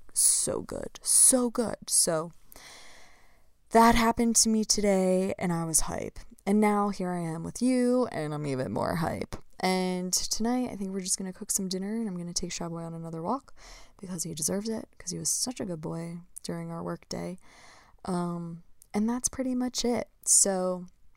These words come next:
yeah, thanks for, I, just thanks for being here. I'm really excited to see where this thing goes.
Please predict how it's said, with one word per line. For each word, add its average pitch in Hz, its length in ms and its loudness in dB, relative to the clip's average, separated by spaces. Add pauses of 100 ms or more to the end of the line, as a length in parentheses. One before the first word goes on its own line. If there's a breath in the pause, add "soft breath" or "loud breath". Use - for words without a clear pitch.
(1300 soft breath)
yeah, 277 300 2
thanks 220 360 4
for, 311 340 4 (440)
I, 214 200 6 (440)
just - 300 6
thanks 247 240 4
for 349 140 8
being 160 400 -2
here. 175 420 -2 (520 loud breath)
I'm 180 380 4
really 180 460 2
excited 196 420 4
to - 100 4
see - 220 6
where 175 180 6
this 165 240 6
thing 175 220 -2
goes. 185 640 2